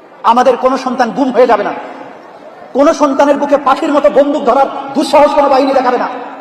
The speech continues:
এই বাংলাদেশ মুক্ত, প্রসপারাস, সমৃদ্ধ একটা দেশ হবে, সোনার বাংলাদেশ হবে। আবার কখনো কোনো স্বৈরশাসক চেপে বসার কোনো সাহস দেখাবে না। এমন বাংলাদেশ প্রতিষ্ঠার জন্য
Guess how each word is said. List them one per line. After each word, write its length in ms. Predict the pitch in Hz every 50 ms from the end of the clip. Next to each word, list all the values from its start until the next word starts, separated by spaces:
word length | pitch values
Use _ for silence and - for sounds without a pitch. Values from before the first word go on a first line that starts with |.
| - - - - - - - - - - - - - - - - - - - - - -
এই 260 | 208 240 262 262 247
বাংলাদেশ 520 | - 233 233 240 240 240 240 240 247 240 240 - - - - - - - - - - - - - - - - - - - 143 156
মুক্ত, 340 | 170 240 262 - - - 247 247 247 254 - 247 - - - - - -
প্রসপারাস, 500 | 233 254 254 - - 254 247 247 240 240 - 254 247 - - - - - - - - - - - - -
সমৃদ্ধ 400 | - 254 269 269 269 294 269 269
একটা 200 | 254 240 - 240
দেশ 240 | - 226 226 - -
হবে, 160 | 220 202 180 - - - - - - - - - - -
সোনার 220 | - 240 269 302 247
বাংলাদেশ 400 | 269 254 254 247 240 233 - -
হবে। 180 | 214 208 190 151 - - - - - - - - - - - - - - - - - - - -
আবার 280 | 202 214 240 302 339 330
কখনো 300 | 330 311 - 294 285 285
কোনো 180 | 285 285 277
স্বৈরশাসক 480 | 269 285 269 277 269 262 254 233 - 262 - -
চেপে 180 | 285 277 277
বসার 240 | 247 247 - 262 247
কোনো 160 | 262 269 254
সাহস 320 | 247 - - 226 277 294 285
দেখাবে 280 | 262 262 - - 240
না। 120 | 214 196 - - - - - - - - - -
এমন 280 | 220 214 254 311 311
বাংলাদেশ 360 | 262 247 254 247 254 226 254 - -
প্রতিষ্ঠার 360 | - 240 254 240 - 247 -
জন্য 280 | 233 233 220 220 208 170